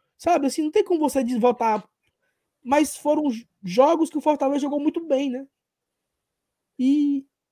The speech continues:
e fez zero pontos, sabe? Então é, é muito foda isso, né? Eu tava pensando, eu tava conversando hoje no almoço com um colega que torce Corinthians, e ele disse: "Saulo,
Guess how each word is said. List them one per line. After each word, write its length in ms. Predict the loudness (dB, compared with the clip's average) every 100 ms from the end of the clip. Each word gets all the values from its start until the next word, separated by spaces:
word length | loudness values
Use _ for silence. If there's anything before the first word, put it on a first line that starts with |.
| _ _ _ _ _ _ _ _ _
e 100 | -2
fez 200 | 0 2
zero 180 | 2 2
pontos, 480 | 0 -2 -2 -10 _
sabe? 360 | -10 -10 -10 -18 _ _ _ _ _ _ _ _ _
Então 220 | -8 -6
é, 120 | -6 -6 _ _ _
é 80 | -2
muito 240 | 0 -2
foda 320 | 0 2 2 0
isso, 240 | -2 -8
né? 200 | -10 -12 -12
Eu 140 | -4
tava 180 | 0 0
pensando, 300 | 0 4 4
eu 60 | 6
tava 180 | 4
conversando 320 | 4 2 4 4
hoje 180 | 4
no 80 | 6
almoço 400 | 4 6 6 4
com 140 | -2 -2
um 40 |
colega 440 | 2 4 2 0
que 100 | -4
torce 220 | 0 0 2
Corinthians, 500 | 0 2 0 -2 0
e 40 |
ele 160 | 0 0
disse: 220 | -6 -4
"Saulo, 440 | -2 0 -2 -8